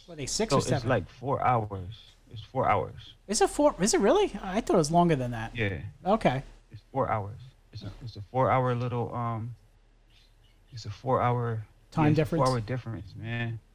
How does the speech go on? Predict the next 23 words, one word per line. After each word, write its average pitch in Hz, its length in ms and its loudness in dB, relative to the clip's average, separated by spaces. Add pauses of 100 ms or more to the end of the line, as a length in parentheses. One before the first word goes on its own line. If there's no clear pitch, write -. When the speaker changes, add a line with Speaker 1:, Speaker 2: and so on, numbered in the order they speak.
(140)
Speaker 1:
Huh. 208 180 4
Speaker 2:
Yeah, 92 40 -10 (100)
four-hour 127 280 0
time - 340 -6
difference. 113 340 -6 (500)
It's - 80 -18
kinda 143 220 0
crazy, 113 480 0
man. 113 340 -4
Like, 110 100 0
I 117 140 0
just, 117 320 -6 (640)
I 120 80 -4
just 123 280 -4
can't, 127 500 -2
I 101 80 -4
just, 120 460 -8 (100)
I - 60 -4
mean, 131 140 2
I 127 60 4
like 156 240 2
it, 120 80 -2
though. 135 260 0